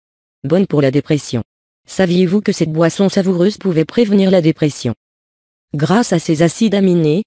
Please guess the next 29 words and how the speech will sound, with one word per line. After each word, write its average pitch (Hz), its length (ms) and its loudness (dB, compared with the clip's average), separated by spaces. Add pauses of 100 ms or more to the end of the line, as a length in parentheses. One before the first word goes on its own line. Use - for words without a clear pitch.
(160)
l'eau 170 240 4
de 175 100 0
coco 214 380 2
enclenche 190 400 0
l'action 160 400 -2
des 156 160 2
neurotransmetteurs 175 840 0
ralentis 196 400 0
pendant 151 280 0
cette 190 220 -2
maladie 156 400 0
mentale. 123 520 -4 (800)
Les 175 120 4
scientifiques 170 580 -4
recommandent 185 480 2
toutefois 233 340 0
de 175 80 0
consommer 170 460 0
l'eau 165 140 0
de 160 100 0
noix 170 200 2
de 185 80 0
coco 170 340 -2
jeune 190 240 2
pour 165 160 0
en 156 100 2
tirer 170 240 -2
ses 165 140 -4
bienfaits. 156 420 -2